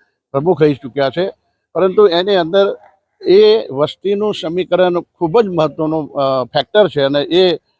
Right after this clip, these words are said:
વસ્તીના પ્રમાણે ઉમેદવારોને અમે લોકો જીતાડી અને એની અંદર બોર્ડ બનાવીએ છીએ.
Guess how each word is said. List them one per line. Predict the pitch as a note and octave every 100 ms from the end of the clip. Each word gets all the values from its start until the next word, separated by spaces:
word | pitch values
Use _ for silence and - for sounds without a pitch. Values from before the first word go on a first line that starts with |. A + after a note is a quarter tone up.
| _
વસ્તીના | A2 C#3+ - G3
પ્રમાણે | E3+ D#3+ D3+ D#3 F#3
ઉમેદવારોને | C#3+ C#3 D3 C#3 C#3 C#3+ E3+
અમે | - C3 C#3+
લોકો | C3+ C#3
જીતાડી | A#2 A#2 C3 D#3+ F#3
અને | C#3+ D3+ D#3+ - _ _ _
એની | C#3 E3
અંદર | D#3+ C3+ E3 D#3
બોર્ડ | B2+ B2+ C#3+
બનાવીએ | A#2 A2+ G2+ F#2+
છીએ. | -